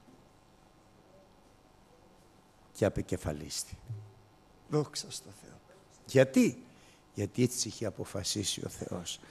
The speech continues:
να δοξαστεί στη ζωή του Ιωάννου με τον αποκεφαλισμό του.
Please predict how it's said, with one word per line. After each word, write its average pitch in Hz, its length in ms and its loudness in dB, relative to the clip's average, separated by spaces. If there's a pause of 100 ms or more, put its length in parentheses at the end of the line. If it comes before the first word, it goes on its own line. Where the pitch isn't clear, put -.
(260)
να 110 320 8
δοξαστεί 95 920 4 (180)
στη - 260 -2
ζωή 98 380 4
του 104 180 -6
Ιωάννου 85 480 -2 (720)
με 95 140 4
τον 98 220 2
αποκεφαλισμό 90 1080 -2
του. - 140 -6